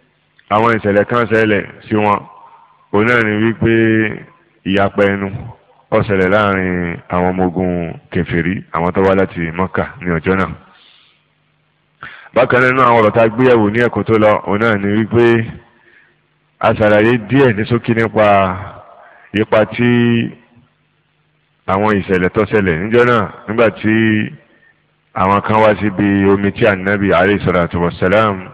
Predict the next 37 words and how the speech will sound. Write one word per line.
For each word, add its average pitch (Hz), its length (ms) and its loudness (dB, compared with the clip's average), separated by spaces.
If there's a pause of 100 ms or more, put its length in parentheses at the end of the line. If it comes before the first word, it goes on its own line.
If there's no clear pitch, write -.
(800)
tí 107 80 -4
wọ́n, 104 760 0 (1000)
tọ́lọ́ 107 220 2
ń 104 320 -8
fún 104 260 -2
wọn, 95 160 0 (480)
omi 98 200 -6
tọ́lọ́ 113 220 2
wọn 98 120 2
bá 107 160 2
fún 101 180 0
wọn 98 120 0
níjọ́ 110 260 0
náà, 107 140 0 (880)
tó 98 80 -6
jẹ́ 107 140 0
ni 107 80 -4
pé 110 140 -2
àwọn 98 240 2
kan 110 200 -2
ya 104 140 4
wá 107 120 4
láti 107 220 0
inú 107 120 -2
àwọn 98 200 0
kèfèrí 82 500 -6
tí 98 80 -6
wọ́n 101 160 2
wá 101 140 2
mu 92 220 -8 (420)
omi 92 260 -2
náà, 101 260 -2
táwọn 101 280 0
sàbí 90 280 -2
fẹ́ 101 180 -2
lé 101 160 2
wọn. 92 180 -2